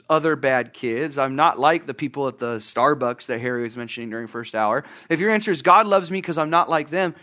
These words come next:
well, friend, that's not why God loves you. And you're trusting in your works. Student, let me ask you, when you sin, are you less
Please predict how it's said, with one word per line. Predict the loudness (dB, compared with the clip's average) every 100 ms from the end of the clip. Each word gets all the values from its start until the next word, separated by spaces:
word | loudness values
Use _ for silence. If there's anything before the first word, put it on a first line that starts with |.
| -20 -10
well, | -4
friend, | -2 -2
that's | -4 0
not | 0 0
why | 0
God | 2 0
loves | 2 -2 -2 -8
you. | -12 -12 _ _ _ _ _
And | -4 -2
you're | -2
trusting | -2 -2 -2 -2 -6 -6
in | -6 -8 -6
your | -6 -4
works. | -2 -2 -4 -12 -18 -20 _ _ _ _ _ _ _ _ _ _ _ _ _ _ _ _ _ _ -20 _
Student, | -10 -4 0
let | 2
me |
ask | 2 0 -6
you, | -8 -8 _ _ _ _ _ _ _ _ _ _ _ _ _ _ _ _ _ _
when | 0 2 2 0
you | -2 -4
sin, | -6 -8 -6 -4 -6 -8 -16 _ _ _ _ _ _ _ _ _ _ _ _ _ -6
are | -6
you | -4 -6
less | -4 -2 2 2 2 -2 -8 -10